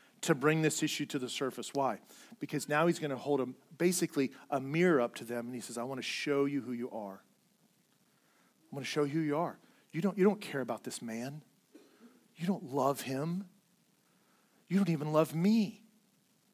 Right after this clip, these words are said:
You just love yourself." And you think, "Boy, you know, we wanna say, 'Get him, Jesus.'" That's right,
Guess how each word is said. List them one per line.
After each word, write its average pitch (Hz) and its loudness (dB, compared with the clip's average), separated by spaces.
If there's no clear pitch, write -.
You 202 -2
just 196 -2
love 135 0
yourself." 165 -4
And 151 -2
you 151 -2
think, 151 -2
"Boy, 185 0
you 151 -2
know, 165 2
we 160 4
wanna 170 4
say, 160 4
'Get 196 10
him, 147 4
Jesus.'" 156 2
That's 175 -2
right, 185 6